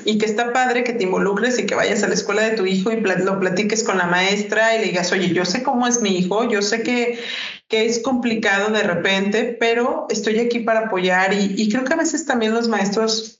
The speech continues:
necesitan ese compromiso por parte de los papás, porque para los papás es bien fácil echarlos como guardería y vámonos, ¿no?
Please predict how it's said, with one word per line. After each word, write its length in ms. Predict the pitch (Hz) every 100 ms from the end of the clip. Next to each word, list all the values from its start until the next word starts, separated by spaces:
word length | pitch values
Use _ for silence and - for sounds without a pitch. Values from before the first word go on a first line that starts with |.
| _
necesitan 680 | 214 214 208 214 254 247 330
ese 680 | 208 208 240 240 240 214 - - - -
compromiso 640 | 220 214 196 196 - 226
por 160 | 185 180
parte 260 | 170 175
de 60 | 170
los 120 | -
papás, 460 | - 156 160 180 -
porque 180 | - -
para 140 | 185
los 140 | 196 190
papás 280 | 254 330
es 140 | 320 247
bien 160 | 247
fácil 260 | 240 233 220
echarlos 400 | 196 185 180 -
como 220 | - 165
guardería 680 | 135 - - 110 202 220 254
y 60 | 220
vámonos, 420 | 180 175 - -
¿no? 280 | - -